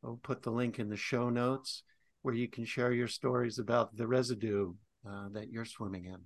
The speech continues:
And maybe collectively we can come up with some ideas on how to reduce organizational debt. Finally, li-, uh, support from listeners just like you and you and you, uh,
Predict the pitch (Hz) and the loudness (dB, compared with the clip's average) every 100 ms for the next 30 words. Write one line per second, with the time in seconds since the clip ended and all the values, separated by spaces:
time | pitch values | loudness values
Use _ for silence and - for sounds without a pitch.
0 | - _ 98 101 101 104 107 113 - - | -20 _ -10 -6 -4 -4 -6 -8 -10 -2
1 | 117 113 120 104 104 104 95 98 92 - | -2 -2 -6 -6 -4 -4 -4 -6 -6 -10
2 | 104 - 104 107 - 113 104 - 107 107 | -10 -6 -2 -2 -4 -8 -6 -4 -4 -2
3 | 123 143 127 - - _ - _ _ _ | 0 0 -2 -4 -16 _ -20 _ _ _
4 | _ - 113 107 107 120 120 117 113 113 | _ -10 -8 -6 -6 -4 -4 -4 -2 0
5 | 127 107 - - - 110 104 101 101 95 | 0 0 -6 -10 -6 -4 -4 -4 -4 -8
6 | - 95 92 90 95 101 - _ - - | -8 -10 -10 -10 -10 -10 -16 _ -20 -20
7 | _ - 190 180 156 147 175 143 139 - | _ 10 12 12 10 6 4 4 4 2
8 | 147 185 175 - 151 160 143 151 131 131 | 6 8 8 6 4 4 4 2 0 -2
9 | 147 151 139 139 139 143 131 123 131 120 | -2 2 2 2 4 6 6 6 6 4
10 | 117 131 143 151 151 _ _ _ _ - | 4 6 6 4 0 _ _ _ _ -16
11 | 123 139 | -14 -14